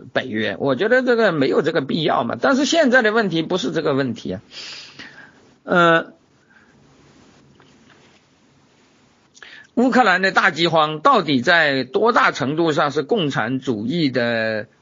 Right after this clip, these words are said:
功劳啊？当然他这加了引号，多大程度上是，呃，俄罗斯压迫乌克兰啊？这个我，呃，我后面其实会提到，我就不回答了。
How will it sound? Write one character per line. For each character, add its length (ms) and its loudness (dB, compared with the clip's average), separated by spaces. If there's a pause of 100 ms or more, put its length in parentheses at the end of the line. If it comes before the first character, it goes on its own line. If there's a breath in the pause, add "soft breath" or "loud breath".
(120)
功 240 2
劳 300 2
啊？ 180 -4
当 180 -2
然 120 -4
他 160 -4
这 160 -4
加 180 -2
了 100 -4
引 220 -8
号， 160 -8
多 220 -2
大 140 4
程 220 -4
度 140 0
上 220 0
是， 180 0 (480 loud breath)
呃， 300 -4
俄 220 0
罗 180 2
斯 280 -2
压 200 2
迫 240 -2
乌 180 -4
克 140 -2
兰 320 -6 (100)
啊？ 220 -6
这 160 -4
个 340 -2
我， 460 -4 (460 loud breath)
呃， 1120 -6
我 260 -2
后 160 -2
面 380 -2
其 160 -2
实 100 -2
会 180 -2
提 200 -4
到， 240 -2
我 200 -8
就 120 -6
不 160 -8
回 180 -8
答 180 -6
了。 140 -6